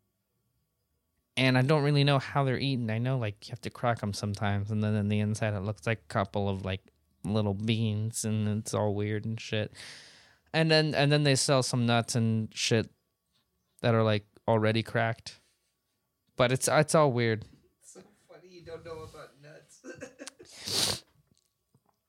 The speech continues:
Speaker 1: I think when I was younger, you know, so, like, for,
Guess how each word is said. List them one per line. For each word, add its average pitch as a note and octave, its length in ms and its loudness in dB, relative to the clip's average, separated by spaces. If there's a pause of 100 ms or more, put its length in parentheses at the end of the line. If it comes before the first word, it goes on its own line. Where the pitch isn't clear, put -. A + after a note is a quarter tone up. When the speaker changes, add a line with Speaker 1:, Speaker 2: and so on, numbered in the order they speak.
(380)
Speaker 1:
I D3 60 2
think D#3+ 280 -2
when G3 80 4
I F3+ 60 4
was A#2 140 2
younger, A2 480 2
you C3 140 2
know, C#3 380 4 (320)
so, C#3 480 0 (180)
like, C3 220 4
for, B2 200 -4